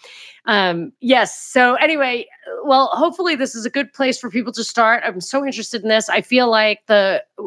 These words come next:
when you read the food stuff on the World Economic Forum, they are trying to globalize food. They are trying to change it and shape it in every corner of the earth. And this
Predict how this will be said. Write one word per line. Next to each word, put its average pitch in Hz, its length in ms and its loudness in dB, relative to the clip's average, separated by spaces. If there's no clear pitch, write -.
when 214 140 4
you 190 140 0
read 226 360 2
the 226 80 0
food 240 280 -4
stuff 226 280 0
on 202 140 2
the 208 80 0
World 214 240 4
Economic 214 480 -2
Forum, 214 520 4
they 214 140 4
are 202 240 4
trying 240 240 -2
to 208 80 -2
globalize 208 720 0
food. 220 300 0
They 196 100 4
are 185 160 4
trying 208 240 0
to 190 80 -6
change 226 400 0
it 208 100 -2
and 175 80 -10
shape - 380 2
it 220 160 2
in 185 80 2
every 208 260 2
corner 220 300 0
of 202 100 0
the 196 140 2
earth. 196 300 4
And 190 160 0
this 262 240 2